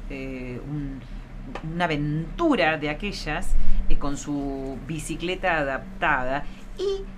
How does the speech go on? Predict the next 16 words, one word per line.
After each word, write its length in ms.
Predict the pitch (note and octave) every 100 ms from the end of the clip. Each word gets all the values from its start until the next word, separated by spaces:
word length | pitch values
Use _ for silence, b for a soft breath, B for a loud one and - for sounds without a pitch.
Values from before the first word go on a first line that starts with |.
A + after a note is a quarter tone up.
| -
eh, 680 | A#3+ A3+ G#3+ G#3 G3+ G3 G3+
escuchaba 520 | A3 - A#3+ F#4+ A4 G#4+
cómo 360 | C4 D4 B3+ G#3
había 400 | F#3+ G3+ B3 B3+
agradecido, 920 | A3+ F3 D#3+ - - A#3 A#3+ A#3+ A#3+ - - - -
eh, 280 | E3+ D#3+ D#3
la 120 | D3+
predisposición 880 | D#3+ E3 E3+ F3+ G3+ F#3+ C4 D#3+ C#3 - -
que 140 | D3+ D3
se 640 | - D3+ D3 D3 C#3+ C#3+ D3+
mostró 520 | D3+ D3+ - G3 F#3+
en 120 | E3
tu 80 | C#3+
persona 560 | C3+ C#3 - F3 F#3+ F#3 B B B - - - -
para 480 | C#3+ C#3+ C#3 C#3 C3+
poder 460 | D3+ F3 F#3+ -